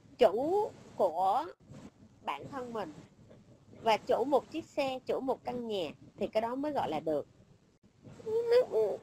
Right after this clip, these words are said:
Bạn Hoàng Nguyễn nói là An Nhiên có, là có điểm nào? Nếu như tôi không đi làm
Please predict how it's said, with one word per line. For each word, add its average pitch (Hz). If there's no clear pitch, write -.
Bạn 285
Hoàng 320
Nguyễn 285
nói 349
là 392
An 339
Nhiên 339
có, 349
là 359
có 330
điểm 370
nào? 285
Nếu 320
như 415
tôi 330
không 320
đi 320
làm 277